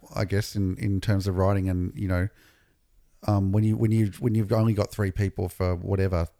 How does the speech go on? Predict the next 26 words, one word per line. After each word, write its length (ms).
ten 260
years, 560
I 80
guess 460
there 100
probably 360
is 180
maybe 440
a 160
thing 140
where 100
you 100
can 180
get 80
a 40
bit 140
stale 300
when 100
you 100
don't 180
have 260
a 100
larger 360
group 320
of 80
people 460